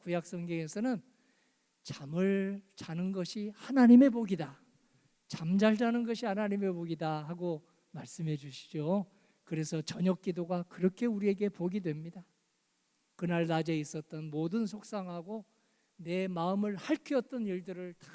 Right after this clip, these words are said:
하나님께 말씀드리고, "주님, 제가 인간관계에서 받은 상처 해결하지 못하고 오늘 저녁 잠자리에 들게 되었습니다. 하나님,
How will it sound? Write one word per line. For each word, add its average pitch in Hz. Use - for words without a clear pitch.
하나님께 208
말씀드리고, 175
"주님, 143
제가 170
인간관계에서 185
받은 165
상처 160
해결하지 220
못하고 175
오늘 165
저녁 180
잠자리에 139
들게 165
되었습니다. 160
하나님, 156